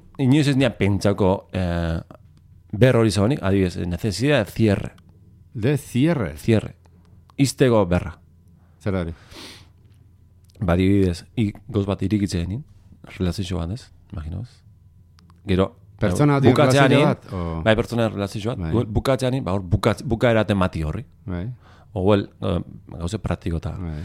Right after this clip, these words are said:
Speaker 1: i
Speaker 2: Ba,
Speaker 1: behin,
Speaker 2: bai, bukaera
Speaker 1: i
Speaker 2: temati,
Speaker 1: behin,
Speaker 2: bai, bai,
Speaker 1: eh,
Speaker 2: oso ondo entitziat.
Speaker 1: bukaera temati, eh,
Speaker 2: Bai.
Speaker 1: ozer gauzetan.
Speaker 2: Oso ondo entitziat. Oso.
Speaker 1: Zer gauzetan, ni ber hori,
Speaker 2: Gaur
Speaker 1: ni hori
Speaker 2: arratzalde intokaziteko lako kasu bat.
Speaker 1: Hori, ez ni esan, ni hori existidezunik, eh? Da behin ikusi, ikusinean, ostia, niak pasatzen zizte, eh?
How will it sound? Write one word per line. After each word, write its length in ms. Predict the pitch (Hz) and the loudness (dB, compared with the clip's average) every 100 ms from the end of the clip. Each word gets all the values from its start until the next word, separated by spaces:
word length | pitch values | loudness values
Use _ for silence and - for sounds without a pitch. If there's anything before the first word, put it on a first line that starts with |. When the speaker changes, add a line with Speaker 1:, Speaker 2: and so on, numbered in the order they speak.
| 120 - _ | -12 -18 _
Speaker 1:
i 80 | 117 | 4
Speaker 2:
Ba, 100 | 117 | 6
Speaker 1:
behin, 80 | 113 | 6
Speaker 2:
bai, 60 | 107 | 4
bukaera 360 | 104 123 113 | 2 4 4
Speaker 1:
i 40 | 95 | 4
Speaker 2:
temati, 220 | 131 127 | 4 4
Speaker 1:
behin, 160 | 123 | 4
Speaker 2:
bai, 260 | 123 120 110 | 2 2 4
bai, 100 | 110 | 2
Speaker 1:
eh, 40 | 101 | 2
Speaker 2:
oso 140 | 135 | 2
ondo 120 | 120 | 2
entitziat. 480 | 110 107 104 110 - | 2 0 -2 -2 -4
Speaker 1:
bukaera 340 | 110 139 131 123 | -2 2 4 2
temati, 260 | 135 127 - | 2 0 0
eh, 40 | |
Speaker 2:
Bai. 80 | 127 | 2
Speaker 1:
ozer 180 | 104 147 | 4 2
gauzetan. 480 | 104 120 - 135 95 | 4 2 2 0 0
Speaker 2:
Oso 220 | 135 139 | -2 0
ondo 160 | 123 110 | 2 2
entitziat. 480 | 98 98 92 87 - - - - - | 2 -2 -4 -8 -8 -18 -20 -20 -8
Oso. 300 | 110 - - | -6 -4 0
Speaker 1:
Zer 80 | 117 | 2
gauzetan, 220 | 101 107 | 2 4
ni 100 | 151 160 | 4 4
ber 240 | 127 151 | 4 4
hori, 220 | 156 175 - - | 4 2 -2 -2
Speaker 2:
Gaur 180 | 113 | 2
Speaker 1:
ni 60 | 123 | 4
hori 80 | 170 | 6
Speaker 2:
arratzalde 220 | - 101 | 6 4
intokaziteko 520 | 98 98 90 101 85 | 2 0 -4 -4 -4
lako 180 | 82 80 | -4 -6
kasu 260 | - 78 76 | -10 -10 -10
bat. 180 | 73 - - - - | -12 -16 -20 -10 0
Speaker 1:
Hori, 280 | 135 170 - - | 2 2 0 0
ez 120 | 110 | 4
ni 220 | 113 143 | 4 4
esan, 220 | 131 101 101 | 2 2 2
ni 100 | 107 | 2
hori 220 | 104 113 - | 2 0 -4
existidezunik, 760 | 110 131 113 131 117 110 117 117 | -2 0 2 2 2 2 2 2
eh? 140 | 123 190 | 0 -2
Da 140 | 98 104 | 0 2
behin 120 | 165 | 2
ikusi, 320 | 170 175 185 180 - | 2 0 0 0 -2
ikusinean, 580 | 117 151 196 185 214 - - - - - | -2 0 2 2 2 -2 -12 -20 -20 0
ostia, 380 | 214 190 - 98 | 0 2 2 2
niak 200 | 180 240 | 2 0
pasatzen 280 | 92 82 80 | -2 -4 -6
zizte, 180 | - | -8
eh? 120 | 85 | -8